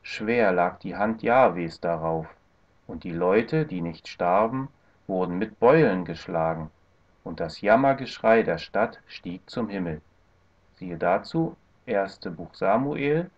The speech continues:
Kapitel fünf, Verse sechs, neun, zehn und folgende. Jahwes Geist aber wich von Saul, ihn verstörte ein böser Geist von Jahwe.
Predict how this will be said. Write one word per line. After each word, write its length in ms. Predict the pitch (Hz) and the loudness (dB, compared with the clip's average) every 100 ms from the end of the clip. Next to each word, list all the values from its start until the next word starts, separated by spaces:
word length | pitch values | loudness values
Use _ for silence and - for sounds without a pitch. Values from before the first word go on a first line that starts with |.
| _ - - - | _ -20 -20 -20
Kapitel 460 | - - - 101 92 | -16 -14 -10 -8 -8
fünf, 440 | - 117 156 190 | -4 -4 -2 -6
Verse 480 | - 113 90 82 80 | -6 -2 -2 -2 -6
sechs, 500 | 82 135 147 - - - | -2 -2 -4 -16 -18 -8
neun, 500 | 95 95 120 147 156 _ _ _ | 0 2 0 -2 -10 _ _ _
zehn 400 | - 107 110 120 | -8 -2 0 0
und 220 | 131 131 | -4 -6
folgende. 560 | - 95 90 80 78 76 _ _ _ _ _ _ _ _ _ _ _ _ _ _ | -2 0 0 -4 -8 -10 _ _ _ _ _ _ _ _ _ _ _ _ _ _
Jahwes 580 | - 98 98 104 113 110 | 4 6 8 6 0 0
Geist 520 | - 175 156 113 - | 6 8 6 2 -6
aber 320 | - 90 90 98 | -4 0 0 -2
wich 240 | 147 - | -6 -8
von 260 | - 135 123 | -2 -2 0
Saul, 460 | 104 90 82 82 - _ _ - | 2 2 0 -6 -12 _ _ -12
ihn 180 | 107 92 | -10 -8
verstörte 720 | 87 90 - 110 120 113 - | -6 -8 -2 4 4 4 0
ein 240 | 85 82 80 | -2 -4 -6
böser 440 | 110 120 127 120 110 | -2 -2 2 2 2
Geist 460 | 90 87 92 - | 2 0 -2 -10
von 220 | - 123 | -6 -4
Jahwe. 540 | 107 85 85 80 80 | -2 0 0 -2 -8